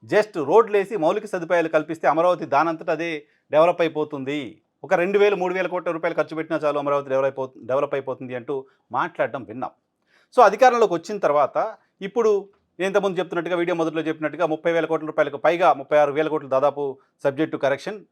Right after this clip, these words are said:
టెండర్లు పిలిచారు, పనులు మొదలయ్యాయి. So, ఈ పనులు మొదలవుతున్న సందర్భంగా అమరావతి రాజధాని నిర్మాణం చేస్తే మున్సిపాలిటీ మాత్రమే అవుతుంది, అదనంగా మళ్ళీ రెండో విడత, మూడో విడత కూడా భూసేకరణ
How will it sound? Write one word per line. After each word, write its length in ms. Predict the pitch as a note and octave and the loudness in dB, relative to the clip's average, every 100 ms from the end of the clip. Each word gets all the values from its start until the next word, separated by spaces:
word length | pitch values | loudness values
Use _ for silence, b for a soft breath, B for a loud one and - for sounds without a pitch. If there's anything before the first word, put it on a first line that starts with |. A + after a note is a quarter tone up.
| _ D#3+ | _ -2
టెండర్లు 280 | E3 F3 | 0 0
పిలిచారు, 340 | D#3+ D3 D3+ G3 | -2 -4 -4 -2
పనులు 240 | D#3 E3 | 0 -2
మొదలయ్యాయి. 420 | C#3+ A#2+ F2+ - _ _ _ _ _ _ _ C#4 | -2 -6 -8 -14 _ _ _ _ _ _ _ 0
So, 60 | |
ఈ 60 | B3+ | 0
పనులు 360 | - F3 C#4+ | 2 2 2
మొదలవుతున్న 560 | C#4+ F#3 A3 B3 A#3+ G#3 | 2 2 2 2 -2 -6
సందర్భంగా 880 | - D3 D3 A2+ B2+ G#2+ A2+ G#3+ D4 _ _ _ _ _ _ _ | -6 -6 -6 -8 -14 -6 -2 -2 -6 _ _ _ _ _ _ _
అమరావతి 480 | C#3+ A#3 C4+ C4+ A#3 | 2 6 6 6 4
రాజధాని 600 | E3 E3 G#3+ G#3+ G#3+ G3+ | 4 4 2 2 0 0
నిర్మాణం 480 | E3 E3 G3 G3 F3+ | -4 0 0 0 -2
చేస్తే 220 | F3 - | -6 -4
మున్సిపాలిటీ 560 | E3 F#3 - G3+ G3 F#3+ | -4 -6 2 2 2 0
మాత్రమే 380 | E3+ E3+ E3+ E3 | 0 0 -2 -2
అవుతుంది, 300 | D#3 E3 G3 | -2 -2 0
అదనంగా 400 | E3 F#3 F#3 E3+ | 0 -2 -2 0
మళ్ళీ 300 | D3+ E3+ E3+ | 0 -2 -2
రెండో 240 | D#3+ E3+ | 0 0
విడత, 200 | E3+ D#3 | -2 -2
మూడో 280 | E3 D#3 E3 | -2 0 -2
విడత 180 | D#3+ D#3 | -2 -6
కూడా 140 | D3+ | -6
భూసేకరణ 460 | C#3+ D3+ D#3 D#3+ | -6 -6 -6 -6